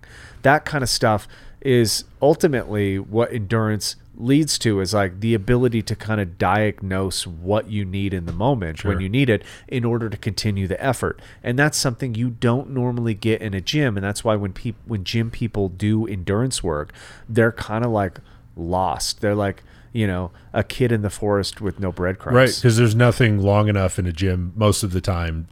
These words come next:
Speaker 2: to facilitate those thoughts.
Speaker 1: Yeah.
Speaker 2: Like, if you're doing, you know, three-by-ten on a bench press, a back squat, a deadlift, or
Speaker 1: Mm-hmm.
Speaker 2: whatever the movement, bicep curls,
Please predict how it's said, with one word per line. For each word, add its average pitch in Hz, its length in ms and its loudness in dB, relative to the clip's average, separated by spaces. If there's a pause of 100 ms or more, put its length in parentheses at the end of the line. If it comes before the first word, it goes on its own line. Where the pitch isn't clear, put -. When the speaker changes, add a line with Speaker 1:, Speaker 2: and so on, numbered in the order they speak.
Speaker 2:
to 92 180 0
facilitate 95 640 0
those 76 220 -6
thoughts. - 440 -10
Speaker 1:
Yeah. 95 140 -4 (240)
Speaker 2:
Like, 98 140 4
if 87 120 2
you're 110 100 4
doing, 95 480 2 (320)
you 101 80 -6
know, 85 120 -4
three-by-ten 98 760 2
on 85 120 0
a 82 40 -4
bench 101 280 0
press, 92 300 2
a 95 40 -2
back 87 240 -2
squat, 87 360 -2
a 82 40 -4
deadlift, 85 520 -2
or 82 140 -2
Speaker 1:
Mm-hmm. 107 240 -8
Speaker 2:
whatever 95 320 2
the 80 80 -4
movement, 82 380 -4 (100)
bicep 87 360 -2
curls, 71 480 -8